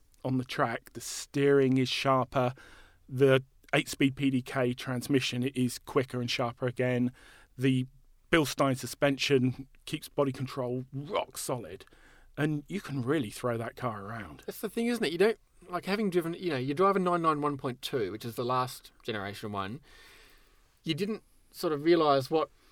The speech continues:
Speaker 2: it needed until they, I mean, luckily the engineers know what it needs, not us, because you drive it and go, "This is a fantastic car still."
Speaker 1: Yeah,
Speaker 2: Like, it didn't
Speaker 1: yeah.
Speaker 2: necessarily need replacing, yet, like you say, this new car has an even further spread of abilities. It is,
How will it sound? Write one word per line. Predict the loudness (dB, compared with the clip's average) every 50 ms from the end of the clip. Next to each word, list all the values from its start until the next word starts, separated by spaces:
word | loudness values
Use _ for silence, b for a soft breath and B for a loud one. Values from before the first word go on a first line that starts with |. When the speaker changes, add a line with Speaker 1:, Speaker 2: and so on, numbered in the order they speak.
| _ -4
Speaker 2:
it | -4 -4 -4 -4
needed | -2 2 6 6 6 6 4 -2 -2
until | -2 -2 -2 0 0 2 2 2
they, | 2 4 4 6 6 6 6 4 4 2 -2 -4 -4 -6
I | -2
mean, | 0 2 2
luckily | 2 2 4 2 2
the | 2 2 -2
engineers | -2 -2 -2 -2 0 0 0 0 0
know | 0 0 0 2
what | 2 2 0
it | 0 -2
needs, | -4 0 0 0 0 -2 -6 -12 -16 -18 _ _ _ _ _ _ _ _ -8
not | -2 0 2 2
us, | 2 2 2
because | -4 -8 -6 -4 -4
you | 0
drive | 4 6 4 6 4
it |
and | 2 -2
go, | -4 -2
"This | -2 -4
is | -6 -6
a |
fantastic | -8 -8 -10 -8 -8 -8 -8 -8 -10 -10
car | -6 -6 -4 -2
still." | 0 2 2 2
Speaker 1:
Yeah, |
Speaker 2:
Like, | 0 -2 -4 -6
it | -4
didn't | -4 -4 -2
Speaker 1:
yeah. | -4 -4
Speaker 2:
necessarily | -4 -2 -2 -2 0 0 -2 -4 -2
need | -2 -4 -4 -4 -2 -2 0 0 0 0 0
replacing, | 0 -2 -2 0 2 2 2 2 0 -2 -2 0
yet, | 0 0 -2 -2 -4 -10 -20 B B B B B B B B B B B B B B B B _ _ _ _ -16 -4
like | 2 2 2 4 2
you | -2
say, | -4 2 2 4 6 6 4
this | 4 0 -4 -4
new | -4 0 2 2 2
car | 2 2 4 4 2
has | 2 0 0 0 -2 -4 -8 -10 -10 _ _ _ _ -20 _ _ -8
an | -8 -2
even | 0 0 0 0 0 -4 -4
further | -6 -8 -4 4 6 8 8 8 8 6
spread | 0 -2 -2 -2 -2 -2
of | -2
abilities. | -6 -2 -2 0 0 0 -2 -4 -10 -8 -6
It | -4 -2
is, | -2 -2 -4 -8